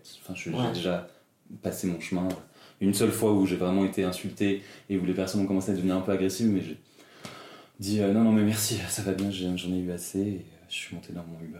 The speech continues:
Speaker 1: quoi.
Speaker 2: Ouais.
Speaker 1: Mais j'ai souvent eu de la chance. Après, est-ce que ça tient aussi au fait que j'ai de l'assurance et je,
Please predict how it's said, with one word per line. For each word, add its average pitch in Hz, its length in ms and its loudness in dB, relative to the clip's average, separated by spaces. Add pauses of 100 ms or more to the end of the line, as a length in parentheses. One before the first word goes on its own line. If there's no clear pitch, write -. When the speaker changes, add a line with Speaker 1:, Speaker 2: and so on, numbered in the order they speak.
(120)
Speaker 1:
quoi. - 120 -18 (480)
Speaker 2:
Ouais. 123 180 -2 (160)
Speaker 1:
Mais 98 100 2
j'ai 90 420 0 (440)
souvent 92 300 -6
eu 87 40 0
de 82 40 -2
la 82 60 -2
chance. 78 200 -6 (600)
Après, 120 260 2
est-ce 156 160 6
que 123 60 2
ça 120 140 4
tient 143 160 4
aussi 123 220 2
au 113 40 4
fait 113 300 2
que 95 320 2 (880)
j'ai 110 220 2
de 110 60 6
l'assurance 113 840 2
et 95 360 4
je, 101 720 4